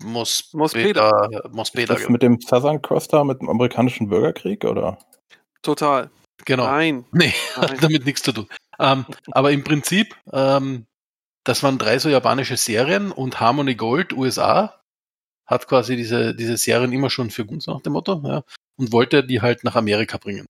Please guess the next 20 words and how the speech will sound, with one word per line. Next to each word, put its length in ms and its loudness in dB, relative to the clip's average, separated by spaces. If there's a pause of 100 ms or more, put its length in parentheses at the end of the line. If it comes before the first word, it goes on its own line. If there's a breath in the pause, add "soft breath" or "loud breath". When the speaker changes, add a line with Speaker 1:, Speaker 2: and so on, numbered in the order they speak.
(280)
Speaker 1:
Jetzt 180 -4
war's 240 4
aber 120 4
in 60 4
Amerika 480 2
so, 600 0 (180)
wenn 180 -2
du 80 0
in 80 0
Amerika 480 0
quasi 640 2
im 300 -4
T 100 -2
V 240 2
kommen 380 -2
wolltest 380 0
mit 240 -6
einer 320 -2 (160)
animierten 500 -2
Serie, 580 0